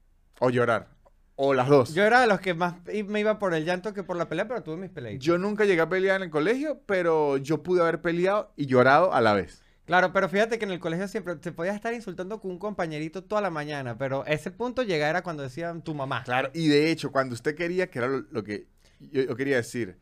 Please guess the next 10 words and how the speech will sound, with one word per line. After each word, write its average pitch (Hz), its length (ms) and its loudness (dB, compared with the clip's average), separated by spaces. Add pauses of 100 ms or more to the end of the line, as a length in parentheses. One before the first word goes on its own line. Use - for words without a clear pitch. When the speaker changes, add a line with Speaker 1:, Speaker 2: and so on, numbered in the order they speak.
(600)
Speaker 1:
como 139 280 -4
se 139 180 -4
dice 139 420 -6
en 123 160 -6
algunos 117 440 -10
lugares 117 400 -8
de 135 100 -10
Venezuela, 95 760 -8 (140)
meter 117 600 -10 (1160)
casquillo, 95 720 -8